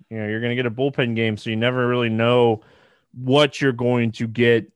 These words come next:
um, in these types of games. So on the other side, the Cleveland side of things, I mean,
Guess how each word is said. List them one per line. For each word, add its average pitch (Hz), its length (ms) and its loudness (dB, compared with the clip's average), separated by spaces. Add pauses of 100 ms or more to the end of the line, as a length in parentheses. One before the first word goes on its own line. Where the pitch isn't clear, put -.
(120)
um, 117 460 0
in 123 180 0
these 123 260 -2
types 117 340 -2
of 107 140 -8
games. 104 500 -4
So 113 400 0 (680)
on 143 120 -2
the 151 100 2
other 185 140 4
side, 170 260 2
the 143 60 -2
Cleveland 165 420 2
side 156 160 2
of 143 100 0
things, 147 800 -2
I 131 80 0
mean, 147 600 2